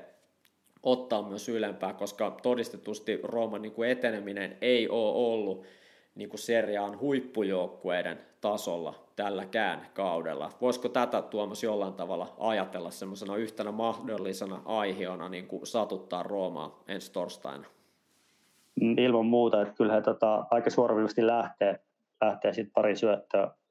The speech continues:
Speaker 2: Pitää muistaa, että siellä on kuitenkin, pitää varautua meidän, että siellä saattaa olla kaksi kärkeä Pelotti ja Abraham, ja sit siinä alapuolella, ää, Zaniolo, Pellegrini.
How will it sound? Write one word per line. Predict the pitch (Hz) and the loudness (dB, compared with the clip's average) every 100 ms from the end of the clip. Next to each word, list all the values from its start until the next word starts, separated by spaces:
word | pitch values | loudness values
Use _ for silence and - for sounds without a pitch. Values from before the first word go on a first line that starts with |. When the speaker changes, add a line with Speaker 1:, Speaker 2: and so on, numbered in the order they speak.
| _ _ _ _ | _ _ _ _
Speaker 2:
Pitää | - 113 | 0 4
muistaa, | 113 117 117 | 6 6 6
että | 113 - | 4 6
siellä | 113 | 4
on | 104 | 4
kuitenkin, | 123 113 104 113 113 _ _ _ - | 4 4 2 0 0 _ _ _ -14
pitää | - 113 | 0 4
varautua | 113 113 107 113 | 6 4 4 4
meidän, | 113 113 | 6 6
että | 104 | 4
siellä | 113 104 | 4 4
saattaa | 107 - | 2 4
olla | 110 107 | 4 4
kaksi | 113 - | 2 2
kärkeä | 113 107 104 101 101 - _ - | 4 4 4 2 2 -4 _ 2
Pelotti | 110 104 104 98 | 4 4 2 4
ja | 101 107 | 6 4
Abraham, | - 101 98 - - _ _ _ _ _ - | 4 2 2 0 -12 _ _ _ _ _ 0
ja | 107 | 2
sit | 104 | 2
siinä | - 110 104 | 4 4 6
alapuolella, | 107 101 - 101 101 - _ _ _ _ _ _ _ _ _ _ - | 4 4 4 4 4 0 _ _ _ _ _ _ _ _ _ _ 0
ää, | 101 98 92 95 - _ _ 277 - - - | 2 4 4 2 -2 _ _ -20 -20 -8 2
Zaniolo, | 110 101 101 101 | 4 6 4 4
Pellegrini. | 107 101 101 107 104 98 101 | 4 2 2 4 4 2 -2